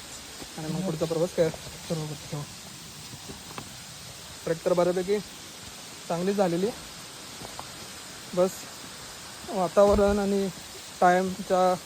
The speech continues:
कारणामुळे आपण वरचा जो मेन पोर्शन आहे तो फक्त कव्हर नाही केला, बाकी तर बऱ्यापैकी कव्हर केलं आहे आपण.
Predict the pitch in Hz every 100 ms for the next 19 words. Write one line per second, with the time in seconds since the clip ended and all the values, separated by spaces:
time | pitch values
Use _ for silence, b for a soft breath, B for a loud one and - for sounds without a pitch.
0 | - - - - - - - 170 165 175
1 | 180 180 180 190 208 185 - - - -
2 | 175 175 165 196 208 214 214 247 220 220
3 | - - - 196 190 202 214 208 208 190
4 | 220 196 185 190 175 165 226 - - -
5 | - - - - - 185 170 196 196 190
6 | 196 202 202 190 190 175 151 -